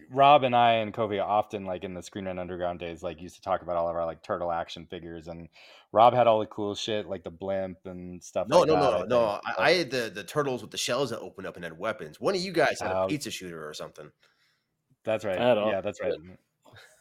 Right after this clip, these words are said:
Speaker 1: Yeah.
Speaker 2: <laughs>
Speaker 1: Like, I mean, I was a bit of an apologist, I guess, for the, the Michael Bay Turtle movies, especially the second one, just because it kind of was just, like, a live action cartoon and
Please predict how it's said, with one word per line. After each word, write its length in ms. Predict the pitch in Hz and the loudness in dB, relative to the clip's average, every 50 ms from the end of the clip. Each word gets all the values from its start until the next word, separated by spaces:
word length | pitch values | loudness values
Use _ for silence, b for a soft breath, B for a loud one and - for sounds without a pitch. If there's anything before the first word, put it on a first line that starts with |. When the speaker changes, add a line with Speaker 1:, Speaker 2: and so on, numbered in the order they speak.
| B B - | B B -14
Speaker 1:
Yeah. 300 | 95 92 87 82 80 - | -10 -10 -8 -8 -8 -8
Speaker 2:
<laughs> 260 | 117 120 - 104 101 101 b b b b b b b b b _ _ _ _ - _ _ _ | -8 -8 -8 -8 -12 -12 b b b b b b b b b _ _ _ _ -20 _ _ _
Speaker 1:
Like, 360 | - 147 139 135 - - _ _ _ _ _ _ _ - | -2 0 0 0 -2 -6 _ _ _ _ _ _ _ 0
I 80 | 160 156 | 0 0
mean, 200 | 156 151 147 135 | 2 0 -2 2
I 400 | - 135 147 165 190 202 208 208 | 4 6 8 8 8 8 6 4
was 220 | 202 185 175 160 131 | 2 2 0 0 -2
a 60 | 135 | -2
bit 200 | 107 101 120 120 | -2 0 2 2
of 100 | 127 117 | 2 2
an 80 | 123 117 | 2 0
apologist, 640 | 110 - - - 113 110 113 113 107 117 117 - - | 0 -2 2 4 6 6 6 4 2 -2 -6 -4 -4
I 60 | 107 | -2
guess, 300 | 98 107 107 107 - - | 2 2 2 2 0 -2
for 140 | - 117 107 | -6 -6 -2
the, 600 | 95 107 104 104 101 101 104 104 101 101 98 90 98 | 0 2 4 4 4 4 4 2 2 0 -2 -4 -6
the 80 | 110 110 | -6 -2
Michael 300 | 110 117 113 - 120 107 | -2 -2 -2 -2 -4 -4
Bay 300 | 110 120 120 123 123 120 | -2 -2 -2 -2 -2 -4
Turtle 300 | - - 147 135 131 131 | -6 -4 -2 -2 -2 -2
movies, 260 | 131 135 135 127 117 | -2 -4 -6 -6 -8
especially 400 | 107 - - 120 113 - - 104 | -8 -6 -2 -2 -2 -2 -4 -10
the 100 | 95 101 | -10 -8
second 320 | - - 98 - - 104 | -4 -4 -4 -2 -4 -6
one, 240 | 110 113 113 113 110 | -6 -6 -6 -6 -8
just 160 | 101 98 - | -10 -12 -12
because 280 | - 92 - 98 90 - | -14 -12 -10 -10 -10 -10
it 100 | 95 - | -10 -8
kind 240 | - 104 98 98 95 | -4 -4 -4 -4 -4
of 100 | 85 82 | -8 -8
was 160 | 90 87 - | -10 -10 -10
just, 160 | 101 87 - | -10 -8 -8
like, 120 | 95 87 | -8 -6
a 60 | 95 90 | -6 -4
live 280 | 87 87 87 87 82 | -4 -2 -4 -2 -2
action 340 | 85 82 82 - - 95 87 | -4 -4 -6 -8 -10 -14 -12
cartoon 600 | - 87 85 82 - - 90 85 90 90 87 87 | -8 -8 -8 -8 -8 -10 -12 -12 -10 -12 -12 -12
and 200 | 85 82 82 82 | -12 -14 -14 -18